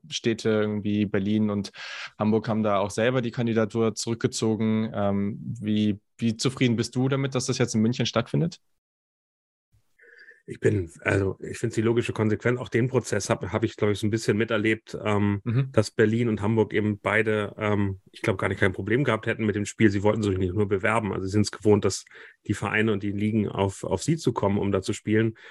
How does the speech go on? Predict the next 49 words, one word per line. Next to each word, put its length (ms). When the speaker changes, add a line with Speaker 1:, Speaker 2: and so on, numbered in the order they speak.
Speaker 2:
und 100
sagen, 240
„Hey, 200
okay, 220
wir 80
sind 160
jetzt 140
nicht 220
die, 80
die 80
proaktiv 580
da 100
in 60
den 100
Prozess 400
reingehen 400
und, 380
ähm, 460
irgendwelche 460
Garantien, 480
äh, 60
abgeben.“ 720
Und 160
die 80
N 100
F 100
L 120
ist 100
es 120
gewohnt, 400
auch 180
von 160
London, 380
auch 100
von 120
anderen 180
Städten, 380
dass, 260
äh, 240
die 160
natürlich 260
um 120
sie 100
buhlen. 400
Und, 300
äh, 200
ich 100
glaub, 180
daher, 360